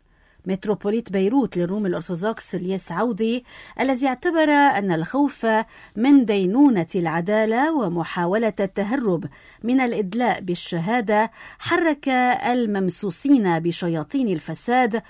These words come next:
وجعلهم يختارون ظلمة الحرب والشقاق والقتال والتهويل واقتحام المناطق الآمنة وترهيب أهلها وطلاب مدارسها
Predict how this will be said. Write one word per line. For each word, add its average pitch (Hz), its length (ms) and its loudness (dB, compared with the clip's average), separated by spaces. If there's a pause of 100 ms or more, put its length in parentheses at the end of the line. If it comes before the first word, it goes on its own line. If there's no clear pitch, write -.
(240)
وجعلهم 277 800 4
يختارون 202 840 0
ظلمة 220 520 0
الحرب 214 640 -4 (460)
والشقاق 226 840 0
والقتال 220 760 0
والتهويل 202 800 -2 (280)
واقتحام 208 680 -2
المناطق 190 640 0
الآمنة 226 720 2 (320)
وترهيب 240 640 4
أهلها 240 640 0
وطلاب 190 800 0
مدارسها 196 880 -2